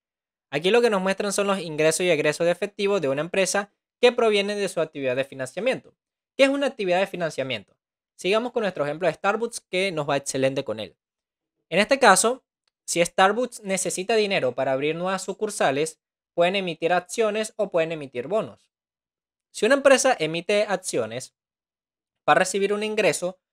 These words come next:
por concepto de financiamiento, dinero que después van a utilizar para abrir su nueva sucursal. Cuando la empresa le toque pagar dividendos, si es que deciden hacerlos, entonces esos dividendos que pagan, como representa una salida de dinero de la empresa,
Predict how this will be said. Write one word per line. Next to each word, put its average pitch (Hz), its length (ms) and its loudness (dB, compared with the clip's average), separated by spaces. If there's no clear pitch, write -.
por 254 160 2
concepto 175 420 -2
de 139 40 -2
financiamiento, 143 720 -4
dinero 156 400 -2
que 208 80 -2
después 147 260 0
van 156 140 -2
a 170 40 -4
utilizar 220 540 -2
para 170 180 2
abrir 143 220 -2
su 160 120 -16
nueva 151 220 -4
sucursal. 101 540 -14
Cuando 214 260 4
la 220 80 4
empresa 233 320 0
le 277 100 2
toque 240 280 2
pagar 185 280 4
dividendos, 170 540 0
si 147 60 -2
es 135 80 -8
que 143 120 -2
deciden 170 400 0
hacerlos, 147 640 -4
entonces 202 600 -2
esos 214 320 -8
dividendos 202 480 -2
que 226 120 -2
pagan, 170 320 0
como 147 220 -6
representa 151 460 -4
una 220 140 -2
salida 202 540 -2
de 131 120 -4
dinero 135 400 -2
de 123 100 -2
la 151 100 -2
empresa, 214 560 -4